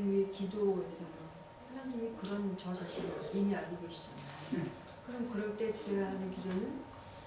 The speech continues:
Speaker 1: 제가 더 이상 못 사겠구나 하는 그 자리까지 저를 좀 끌어가 주세요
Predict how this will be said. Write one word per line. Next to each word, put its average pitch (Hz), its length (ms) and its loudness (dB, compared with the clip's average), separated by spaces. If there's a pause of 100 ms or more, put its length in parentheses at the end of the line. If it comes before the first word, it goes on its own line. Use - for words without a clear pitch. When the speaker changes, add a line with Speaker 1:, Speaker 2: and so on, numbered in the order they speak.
(120)
Speaker 1:
제가 208 300 -2
더 180 240 2
이상 214 200 2
못 175 140 2 (240)
사겠구나 269 520 -2
하는 226 260 2
그 202 100 0
자리까지 196 480 2
저를 175 500 0
좀 170 240 0 (480)
끌어가 277 360 2
주세요 190 340 -4